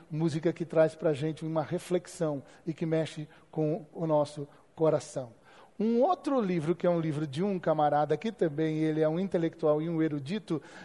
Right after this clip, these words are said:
é o que eu vou tá lendo também hoje, que é o livro do profeta Isaías. É um camarada intelectual, ele é um erudito, ele escreve de maneira poética, sensacional, extraordinária. E nós vamos tá lendo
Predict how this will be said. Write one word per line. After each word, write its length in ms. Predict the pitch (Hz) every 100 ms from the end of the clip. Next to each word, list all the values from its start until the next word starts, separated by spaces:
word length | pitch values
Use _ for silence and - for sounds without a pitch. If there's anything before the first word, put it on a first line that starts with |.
| -
é 100 | 175
o 80 | 180
que 80 |
eu 80 | 190
vou 120 | 175
tá 140 | 190 196
lendo 340 | 185 185 180
também 360 | 190 214 190 214
hoje, 300 | 196 190 160
que 140 | -
é 20 |
o 80 | 175
livro 240 | 170 180 165
do 100 | 180
profeta 480 | 180 - 165 160
Isaías. 800 | 175 185 196 190 175 170 131 - - - -
É 80 | 165
um 100 | 165
camarada 440 | 175 175 170 170
intelectual, 640 | 170 175 170 170 160 147 147
ele 120 | 156
é 40 |
um 80 | 165
erudito, 520 | 180 196 147 151 -
ele 100 | 160
escreve 460 | 165 - 156 160 156
de 80 | 165
maneira 320 | 156 165 160
poética, 560 | - 147 165 165 170
sensacional, 800 | 151 180 - 165 - 147 143 156
extraordinária. 800 | 160 - 160 160 170 160 147 147 - - - -
E 80 | 156
nós 160 | 160
vamos 160 | 165 160
tá 140 | 180
lendo 420 | 170 160 160 165